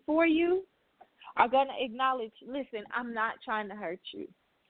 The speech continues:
"That's not what I'm doing. I'm not gonna cheat on you." They're gonna assure you, and they're gonna walk you through that process. But they're not gonna do that over and over and over and over and over and over. You have some responsibility, too, in getting over it,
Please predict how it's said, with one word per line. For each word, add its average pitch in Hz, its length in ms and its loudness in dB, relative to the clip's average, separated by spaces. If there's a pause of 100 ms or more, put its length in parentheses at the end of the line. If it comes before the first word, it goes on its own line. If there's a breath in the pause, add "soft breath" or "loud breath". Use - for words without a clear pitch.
(220)
"That's 185 180 -4
not 190 320 6
what 226 120 0
I'm 202 200 2
doing. 175 380 0
I'm 240 200 4
not 247 280 4
gonna 233 200 -6
cheat 233 280 -10
on 175 180 -6
you." 165 120 -6
They're 220 140 6
gonna 240 280 4
assure 285 520 -6
you, 349 400 -2
and - 440 -8
they're 330 100 6
gonna 311 180 4
walk 302 320 4
you 277 80 -8
through 277 160 -12
that 240 200 -4
process. - 540 -10 (460)
But 339 80 -10
they're 453 160 4
not 403 160 6
gonna 330 220 6
do 381 140 -4
that 330 260 2
over 277 240 -2
and 262 80 -6
over 247 220 -4
and 226 120 -14
over 214 200 -14
and 202 100 -12
over 208 240 -8
and 202 120 -10
over 202 220 -6
and 185 140 -8
over. 208 360 0 (280)
You 359 260 8
have 269 260 2
some 220 200 -10
responsibility, 226 960 -6
too, 370 180 6
in 214 120 2
getting 226 280 4
over 190 320 4
it, 165 120 -2